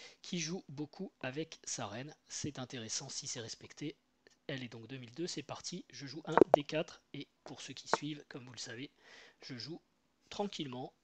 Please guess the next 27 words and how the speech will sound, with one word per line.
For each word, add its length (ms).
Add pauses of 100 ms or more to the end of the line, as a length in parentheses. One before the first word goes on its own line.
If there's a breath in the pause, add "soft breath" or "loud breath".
(160)
sans 200
pression 320
de 60
temps, 340
en 120
vous 180
expliquant 380
mes 100
pensées, 320
enfin 160
vous 160
expliquant, 360 (680 loud breath)
en 100
illustrant 400
mes 120
pensées, 340
ce 80
qui 80
me 60
sert 220
aussi 300
après 220
à 80
revoir 380
moi 240
et 100
à, 320